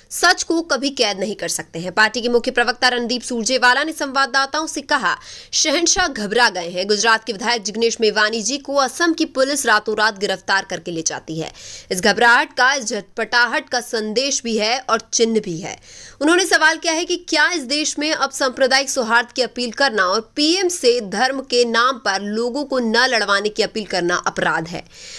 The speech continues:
क्या प्रधानमंत्री से यह उम्मीद करना अपराध है कि वह गुजरात आएंगे और महात्मा गांधी की धरती पर शांति की अपील करेंगे?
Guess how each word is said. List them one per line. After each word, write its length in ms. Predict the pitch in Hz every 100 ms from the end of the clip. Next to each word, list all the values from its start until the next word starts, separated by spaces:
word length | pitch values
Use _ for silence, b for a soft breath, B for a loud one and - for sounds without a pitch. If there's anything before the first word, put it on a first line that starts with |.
| B B
क्या 160 | 269 320
प्रधानमंत्री 680 | 330 285 269 285 277 311
से 120 | 311
यह 120 | 285 277
उम्मीद 420 | - 240 277 277
करना 240 | 254 240
अपराध 460 | 233 214 226 247 254
है 180 | 254 277
कि 140 | 277
वह 140 | 226
गुजरात 560 | 240 214 180 220 220 220 220
आएंगे 320 | 247 277 214
और 120 | 220
महात्मा 360 | 214 190 - 214
गांधी 360 | 196 190 208
की 100 | 240
धरती 360 | 196 180 165 262
पर 180 | - 185
शांति 480 | - 233 208 214 294
की 140 | 226
अपील 240 | 185 185
करेंगे? 440 | 165 156 156 156